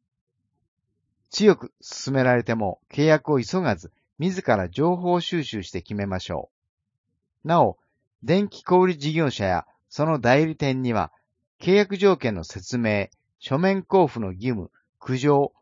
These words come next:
問い合わせの対応義務、事業休廃止時の周知義務が課せられています。契約する際は必ず書面を受け取り、内容を確認しましょう。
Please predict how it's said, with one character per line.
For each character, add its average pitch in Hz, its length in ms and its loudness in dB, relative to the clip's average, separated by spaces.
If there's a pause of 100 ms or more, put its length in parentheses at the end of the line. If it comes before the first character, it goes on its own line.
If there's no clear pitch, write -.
(220)
問 170 220 0
い 185 80 4
合 - 20 6
わ 180 120 6
せ 170 100 -2
の 165 160 0
対 165 380 0
応 180 80 2
義 143 160 -4
務、 92 220 -4 (540)
事 139 240 -4
業 180 420 6
休 196 300 0
廃 180 220 2
止 165 240 -6
時 117 120 -4
の 92 260 -2
周 175 320 -6
知 180 160 -10
義 170 100 -2
務 131 180 -2
が 87 140 -4
課 - 180 -16
せ - 160 -4
ら 127 140 4
れ 110 120 0
て - 120 -10
い 90 100 -12
ま 80 160 -12
す。 - 260 -20 (1040)
契 190 140 2
約 214 220 2
す 196 100 -4
る 180 80 -2
際 156 260 0
は 95 180 -2 (200)
必 123 140 -4 (280)
ず 151 220 -4
書 - 200 -8
面 151 280 0
を 135 40 -2
受 123 140 -2
け 113 40 -2
取 113 220 -2
り、 - 80 -12 (300)
内 131 260 0
容 156 180 2
を 143 40 -4
確 - 260 -10
認 147 140 -6
し 131 120 -10
ま 123 100 -4
し - 120 -10
ょ 87 220 -6
う。 - 40 -20